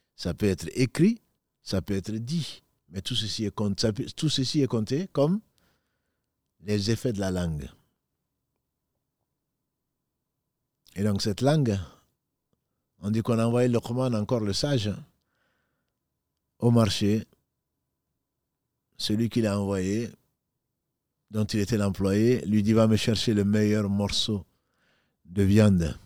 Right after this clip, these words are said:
On dit qu'il a été chez le boucher, il a acheté la langue. Et quand, euh, un autre jour, l'employeur lui dit, « Va me chercher le pire des morceaux. »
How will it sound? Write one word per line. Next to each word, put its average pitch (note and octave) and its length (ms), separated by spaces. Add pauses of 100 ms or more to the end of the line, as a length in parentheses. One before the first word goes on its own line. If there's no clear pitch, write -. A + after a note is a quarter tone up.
(180)
On F#2+ 100
dit G2 140
qu'il G#2 160
a G2 80
été F#2+ 200
chez - 140
le G2 100
boucher, F#2 360
il G#2 100
a G2 60
acheté G2+ 280
la F#2+ 140
langue. D#2+ 400 (2750)
Et A#2 120
quand, D3+ 320
euh, A#2+ 320
un B2+ 100
autre C#3 220
jour, F#3 360 (480)
l'employeur B2 560
lui B2 160
dit, « C3+ 160
Va B2+ 220
me B2 160
chercher B2+ 640
le A2 160
pire B2+ 380
des G#2 80
morceaux. » A#2 560